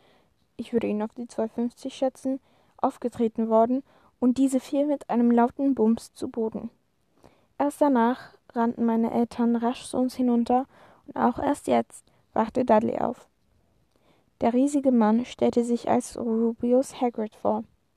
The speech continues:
In seiner Hand hielt er zwei Briefe und eine weiße Schachtel.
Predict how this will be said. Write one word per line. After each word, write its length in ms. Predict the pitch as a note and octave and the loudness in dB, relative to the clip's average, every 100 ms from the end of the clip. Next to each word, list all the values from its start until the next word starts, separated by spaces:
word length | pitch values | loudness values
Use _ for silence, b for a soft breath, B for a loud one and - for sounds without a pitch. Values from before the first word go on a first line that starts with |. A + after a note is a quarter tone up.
| _ b b b b b | _ b b b b b
In 120 | - A#3 | 0 4
seiner 260 | A#3 A#3+ | 4 4
Hand 200 | B3+ C#4+ | 0 -2
hielt 200 | - C4 | -4 -6
er 120 | - | -6
zwei 280 | - - B3+ | -4 2 2
Briefe 520 | B3+ B3 A#3 - A#3+ D#4 b b b | 2 -2 -2 -2 -2 -4 b b b
und 120 | - A#3 | -10 -4
eine 240 | A#3+ B3 | -2 0
weiße 300 | C4 A#3+ A#3+ | 0 0 -4
Schachtel. 460 | - - - - | -6 -8 -8 -20